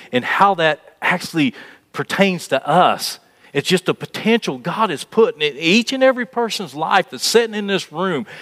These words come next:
each and every person's life that's in Mays County. Again, it's their job to step into that,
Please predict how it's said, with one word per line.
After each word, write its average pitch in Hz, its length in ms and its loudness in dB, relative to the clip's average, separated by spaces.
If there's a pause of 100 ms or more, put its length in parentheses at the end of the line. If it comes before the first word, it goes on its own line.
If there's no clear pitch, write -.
(120)
each 240 240 4
and 311 100 -2
every 254 220 4
person's 185 480 0
life 185 380 4
that's 135 180 -2
in 170 160 -2
Mays 180 300 2
County. 233 440 0 (200)
Again, 160 500 2 (140)
it's 143 160 2
their 240 200 4
job 226 380 2
to 175 60 -8
step 233 340 2
into 254 320 -2
that, 87 320 -4